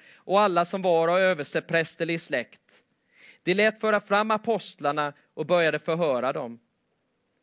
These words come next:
'Genom vilken kraft eller vilket namn har ni gjort detta?' Då uppfylldes Petrus av den heliga ande och svarade dem,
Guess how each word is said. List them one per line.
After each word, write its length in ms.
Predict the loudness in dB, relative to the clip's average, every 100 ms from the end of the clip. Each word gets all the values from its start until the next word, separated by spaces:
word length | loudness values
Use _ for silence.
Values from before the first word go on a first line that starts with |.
| _ _
'Genom 240 | -4 -2
vilken 300 | 0 0 -2
kraft 460 | 0 2 2 0 -2
eller 160 | 0 2
vilket 280 | 0 -4
namn 360 | 0 0 0 -2
har 80 | -2
ni 80 | -2
gjort 260 | -2 -2
detta?' 480 | -2 -2 -4 -8 -8 _ _ _ _ _ _ _ _ _ _ _ -2
Då 240 | 0 0
uppfylldes 640 | 2 0 0 -6 -2 -2 -2
Petrus 560 | 0 0 0 -8 -8
av 80 | -8
den 140 | -8
heliga 480 | -4 2 2 2 0
ande 320 | 0 -2 -4
och 100 | -6
svarade 420 | -4 0 0 0 -4
dem, 180 | -8